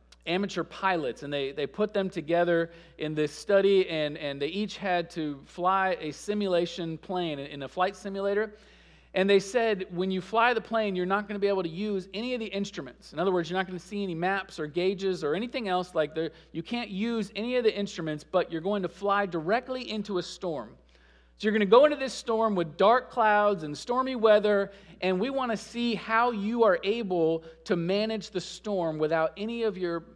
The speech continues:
uh, instruments. And so they agree to this, 'cause obviously if you crash, it's, you're not gonna lose your life. It's a flight simulator, but they wanna see how they react. And so all twenty of them, get this, all twenty of them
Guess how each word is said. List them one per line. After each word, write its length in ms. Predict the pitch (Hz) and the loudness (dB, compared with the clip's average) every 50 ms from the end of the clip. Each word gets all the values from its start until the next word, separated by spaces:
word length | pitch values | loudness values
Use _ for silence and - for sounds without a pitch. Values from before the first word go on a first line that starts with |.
| _ - | _ -10
uh, 380 | 147 147 139 131 131 139 - - - - | -8 -6 -6 -6 -6 -8 -10 -14 -10 -8
instruments. 720 | - 180 175 - - 123 117 - _ - - - - - _ _ _ _ _ _ _ _ _ _ _ _ _ _ _ - - - | -6 -6 -6 -8 -12 -16 -16 -18 _ -20 -20 -20 -20 -20 _ _ _ _ _ _ _ _ _ _ _ _ _ _ _ -20 -18 -16
And 100 | 147 135 | -16 -10
so 340 | - - 165 151 143 143 - - - - - - - - | -4 -2 0 0 0 -2 -6 -12 -20 -20 -20 -20 -4 2
they 160 | 160 170 165 | 4 4 4
agree 240 | 156 139 156 175 190 | 4 4 2 2 2
to 60 | 180 | 4
this, 240 | 160 151 151 165 156 | 4 4 4 2 2
'cause 160 | - 156 143 | -2 -2 0
obviously 400 | 156 156 160 165 160 - 165 151 | 2 2 0 0 -4 -6 -6 -6
if 80 | 143 - | -6 -8
you 80 | 151 | -10
crash, 480 | 139 - - 185 165 160 147 143 135 - | -8 -4 -2 -2 0 0 -2 -2 -4 -6
it's, 280 | 143 127 - - - - _ _ | -10 -16 -16 -20 -20 -20 _ _
you're 120 | - 139 | -12 -10
not 140 | 143 143 147 | -8 -8 -8
gonna 120 | 156 151 143 | -8 -6 -6
lose 180 | 147 147 147 | -6 -6 -6
your 120 | 151 139 139 | -6 -4 -2
life. 280 | 151 151 139 - - | 0 0 0 -2 -2
It's 120 | 156 - 147 | -6 -8 -10
a 40 | |
flight 300 | - - 165 165 156 151 | -6 -4 -4 -4 -4 -6
simulator, 800 | - - - - 214 214 196 170 143 120 113 113 120 131 156 156 - - - - - | -10 -14 -8 -6 -4 -2 -2 -2 -2 -2 -4 -4 -6 -6 -8 -10 -12 -18 -20 -6 -2
but 100 | - 175 | 2 6
they 100 | 175 196 | 6 6
wanna 280 | 214 240 269 254 214 190 | 6 6 4 2 2 0
see 340 | - - - 262 262 247 214 | -2 -6 -12 -8 -6 -4 -4
how 540 | 165 151 185 220 226 226 233 233 226 214 220 - - - - - | -4 -4 -2 0 2 4 4 4 4 2 -2 -6 -20 -18 -2 4
they 140 | 202 196 | 6 6
react. 560 | 202 180 180 180 190 226 247 202 147 127 - - | 8 8 6 6 6 6 4 2 0 -2 -4 -4
And 140 | 156 170 | -6 -6
so 400 | 160 - 220 220 208 202 196 - - - - - - - - - | -4 0 4 6 6 6 4 2 -4 -12 -20 -20 -20 -16 -2 2
all 320 | 180 208 240 254 285 277 | 4 6 6 6 4 2
twenty 380 | 285 - - 254 262 247 220 185 | 0 -2 -4 -4 -2 0 2 0
of 100 | 160 147 | 2 0
them, 340 | 143 131 131 143 151 156 - - | 0 -2 -4 -8 -12 -16 -4 0
get 160 | 190 202 196 | 0 0 2
this, 220 | 175 156 139 - - - | 0 -2 -2 -2 -4 -6
all 360 | - 185 208 220 226 233 233 | -2 0 2 2 2 2 0
twenty 420 | 226 - - - 214 220 208 185 165 | -2 -8 -10 -8 -6 -4 -4 -4 -4
of 100 | 147 135 | -6 -4
them 380 | 139 135 135 135 143 151 156 | -6 -6 -6 -6 -8 -10 -14